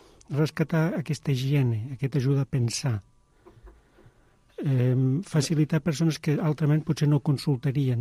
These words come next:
no s'hi veurien en cor, no sabrien on adreçar-se, que s'enfrontin amb un paper, no, no en un paper realment, amb una pantalla avui dia, a intentar posar en ordre unes observacions que els porten a fer-se unes preguntes,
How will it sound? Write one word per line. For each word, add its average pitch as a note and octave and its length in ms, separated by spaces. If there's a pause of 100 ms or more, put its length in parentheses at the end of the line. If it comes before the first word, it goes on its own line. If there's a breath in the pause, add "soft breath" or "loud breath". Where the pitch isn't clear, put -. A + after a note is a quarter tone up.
no C3+ 80
s'hi C3+ 160
veurien C3 320
en B2+ 160
cor, B2+ 240
no C3 80
sabrien C3+ 400
on C3+ 100
adreçar-se, A#2+ 720 (400 loud breath)
que D3 120
s'enfrontin D#3 580
amb D3 100
un D3 160
paper, C#3+ 300 (720 soft breath)
no, C#3+ 140
no D#3+ 200
en D#3+ 120
un C3 100
paper B2+ 300
realment, A#2 280
amb A#2+ 140
una C3+ 160
pantalla A#2+ 520
avui A#2+ 200
dia, B2+ 240 (1500 soft breath)
a E3 80
intentar E3 340
posar E3 300
en E3 80
ordre D#3 240
unes D3 260
observacions D3+ 1000 (180)
que D#3 100
els B2+ 140
porten C#3+ 320
a C3+ 80
fer-se D3+ 240
unes C#3 180
preguntes, A2 800